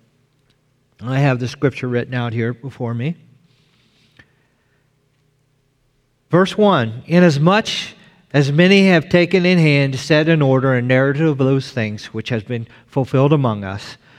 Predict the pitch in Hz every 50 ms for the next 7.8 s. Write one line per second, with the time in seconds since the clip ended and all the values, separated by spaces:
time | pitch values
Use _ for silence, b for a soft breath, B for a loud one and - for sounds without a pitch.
0 | b b b b b _ - 151 156 160 - - 202 180 - 180 156 139 143 151
1 | 151 - - 151 139 139 - 135 127 147 147 151 165 180 139 135 117 113 123 123
2 | 143 147 _ _ 113 113 113 113 123 131 156 170 160 147 - - 143 143 135 -
3 | 165 170 165 - - - 127 123 127 123 120 117 131 131 - - - 160 147 -
4 | 160 151 160 156 135 113 110 110 107 101 117 107 107 110 113 107 117 120 120 113
5 | 110 113 113 113 b b b b _ - 123 113 104 92 - - - - - -
6 | b b b b b b b 120 - - 160 156 143 120 113 104 147 160 170 165
7 | 196 185 190 196 196 180 156 151 151 - - 143 139 139 143